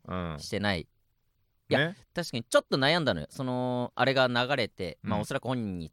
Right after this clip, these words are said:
Speaker 2: 伝わってるだろうっていう状態で、
Speaker 1: うんうんうんうん。
Speaker 2: ライブ、まあ、昨日もあったんです。その前にもちょっと会う機会があったんですけど、
Speaker 1: うんうん。
Speaker 2: 楽屋で、まあ、入れ違いみたいな感じで、
Speaker 1: はいはいはい。
Speaker 2: 「わ、ごめん、ちょっとラジオでいろいろ勝手に話しちゃってごめんね」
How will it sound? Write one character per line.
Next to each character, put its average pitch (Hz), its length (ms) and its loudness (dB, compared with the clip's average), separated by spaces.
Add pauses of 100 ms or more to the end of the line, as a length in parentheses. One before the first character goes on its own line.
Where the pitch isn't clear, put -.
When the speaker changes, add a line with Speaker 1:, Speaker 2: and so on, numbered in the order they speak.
Speaker 2:
伝 120 80 2
わ 120 60 2
っ - 40 -16
て - 100 -8
る 131 80 -2
だ 98 80 0
ろ 110 120 0
う - 20 -2
っ - 20 -20
て - 120 -12
い 113 120 0
う 92 40 0
状 165 180 -2
態 151 200 0
で、 175 80 0
Speaker 1:
う 160 40 4
ん - 20 2
う - 0 -
ん - 0 -
う - 40 2
ん - 20 0
う 78 40 -4
ん。 - 40 -6
Speaker 2:
ラ 113 100 2
イ 113 60 0
ブ、 110 140 -4
ま 131 80 -2
あ、 - 60 -6
昨 220 140 -2
日 214 60 2
も 131 80 2
あ 113 40 2
っ - 40 -6
た 101 80 -6
ん 87 40 -6
で 82 40 -10
す。 - 100 -16
そ 160 60 -4
の 156 80 0
前 156 160 2
に 110 60 -2
も 87 80 -6
ち - 60 -14
ょ - 20 -12
っ - 20 -16
と 98 80 -4
会 92 80 0
う 85 60 -6
機 - 100 -20
会 76 140 -10
が 71 100 -10
あ - 20 -6
っ - 100 -12
た - 80 -14
ん 76 60 -10
で 76 60 -14
す - 80 -20
け 110 80 -4
ど、 107 180 0
Speaker 1:
う - 20 -4
ん 90 40 -6
う - 80 -4
ん。 76 40 -8
Speaker 2:
楽 95 220 -4
屋 95 80 -2
で、 92 80 -4
ま 92 80 -4
あ、 - 20 -4
入 87 160 -8
れ 87 240 -8
違 87 40 -4
い - 20 -6
み 85 100 -8
た - 80 -12
い 69 40 -10
な 73 60 -16
感 85 140 -8
じ 98 80 -2
で、 98 60 2
Speaker 1:
は 82 60 2
い 73 40 -2
は 87 60 -2
い 82 40 0
は 76 60 -4
い。 73 40 -10 (500)
Speaker 2:
「わ、 147 200 -2
ご 190 80 -2
め 233 100 6
ん、 220 40 -2
ち - 60 -2
ょ - 20 -4
っ - 20 -8
と 160 280 4
ラ 180 140 4
ジ 190 80 -2
オ 180 40 0
で 135 140 2
い 123 100 0
ろ 160 100 2
い - 20 2
ろ 165 100 2
勝 - 140 -8
手 175 80 -6
に 170 40 0
話 180 160 2
し - 20 -2
ち - 20 -2
ゃ - 40 -4
っ - 20 -2
て - 60 -2
ご 151 80 -2
め 151 100 4
ん 175 80 0
ね」 196 160 0